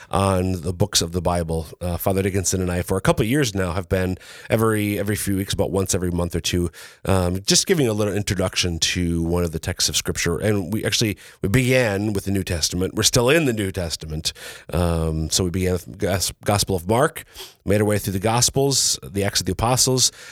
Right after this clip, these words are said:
through all of Paul's letters, and now we are on what are generally called the Catholic epistles because they're universal, um, in,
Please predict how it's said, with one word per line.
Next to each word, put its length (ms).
through 240
all 320
of 100
Paul's 400
letters, 420
and 220
now 200
we 200
are 160
on 400
what 100
are 80
generally 300
called 320
the 80
Catholic 500
epistles 540
because 500
they're 100
universal, 840
um, 460
in, 520